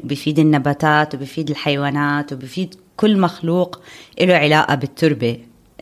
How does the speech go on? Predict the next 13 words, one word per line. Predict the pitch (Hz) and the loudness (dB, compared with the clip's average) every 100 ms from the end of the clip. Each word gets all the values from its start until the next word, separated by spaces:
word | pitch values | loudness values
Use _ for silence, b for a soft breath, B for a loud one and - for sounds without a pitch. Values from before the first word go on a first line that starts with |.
| - | -6
حتى | - 185 - | -2 0 0
إحنا. | - - 127 107 - B B B B B B B B B B - - | 0 0 -2 -4 -10 B B B B B B B B B B -14 -2
So، | 165 156 - - | 0 0 -4 -10
وعشان | - 165 165 240 277 | -2 0 2 4 4
هيك | 233 156 147 - | 4 2 0 -2
بحلقة | 160 214 233 - - | 0 2 2 0 -2
اليوم | 156 139 147 127 120 120 - | -2 2 2 2 -2 -6 -2
رح | 160 - | -2 0
نحكي | 190 233 - 202 202 | -2 -2 -4 -4 0
ونركز | 196 151 170 190 185 151 | 2 2 2 0 0 0
كتير | 147 - 175 170 | -2 -2 2 2
على | 143 135 | 2 0
اللغة | 139 139 135 135 | 2 2 2 -2